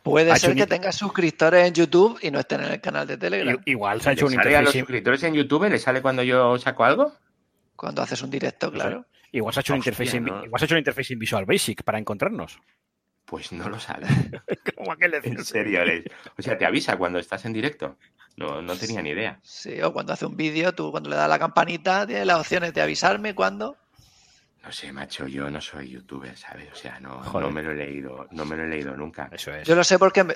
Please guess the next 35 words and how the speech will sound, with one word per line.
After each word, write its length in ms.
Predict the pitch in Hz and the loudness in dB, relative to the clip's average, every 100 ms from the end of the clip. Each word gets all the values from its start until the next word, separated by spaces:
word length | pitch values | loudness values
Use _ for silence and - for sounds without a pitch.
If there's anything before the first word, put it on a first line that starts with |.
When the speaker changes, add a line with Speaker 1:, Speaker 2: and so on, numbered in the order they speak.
| - | -4
Speaker 1:
estoy 260 | 147 170 | -2 0
suscrito 380 | 160 170 175 175 | -2 2 4 6
al 100 | 160 | 6
de 80 | 147 | 4
mi 120 | 151 | 0
trabajo 600 | - 151 175 - 196 202 - | 0 6 6 6 2 0 -8
y 80 | 143 | -4
cada 180 | 143 151 | -2 0
vez 60 | |
que 80 | 147 | 0
emitimos 460 | 151 151 165 160 - | -4 -2 -2 -2 2
algo 220 | 170 165 | 2 2
me 120 | 160 | -2
llega. 280 | 151 151 - _ - - _ _ _ _ _ _ _ 85 85 85 85 85 85 | -2 -4 -6 _ -20 -20 _ _ _ _ _ _ _ -8 -6 -6 -6 -6 -6
Speaker 3:
Eh, 1400 | 85 82 82 80 78 78 76 73 73 71 71 69 71 71 _ | -6 -8 -8 -8 -8 -10 -10 -10 -10 -12 -12 -12 -14 -16 _
pues 380 | 92 90 90 92 | 0 0 0 -2
va 80 | 92 | -2
a 40 | |
ser 240 | 87 131 - | -2 -8 -6
que 140 | 98 | -8
sí, 240 | 90 123 | -6 -6
porque 480 | 139 - 95 95 80 | -6 -6 -6 -6 -12
por 200 | - 82 | -6 -4
aquí 200 | 80 - | -4 -4
me 120 | 101 113 | -2 -2
dicen, 280 | 123 131 110 | -2 -2 -2
sí, 240 | - 139 | -2 -2
claro, 360 | 135 139 143 101 | 4 6 6 2
tú 120 | 101 | -2
haces 200 | 110 135 | -2 -4
un 100 | 135 | -6
directo 320 | 120 123 - | -4 -6 -4
y 40 | 139 | -4
saltan 360 | 131 120 135 110 | 0 2 4 6
avisos. 520 | 95 123 - 76 | 4 2 0 -2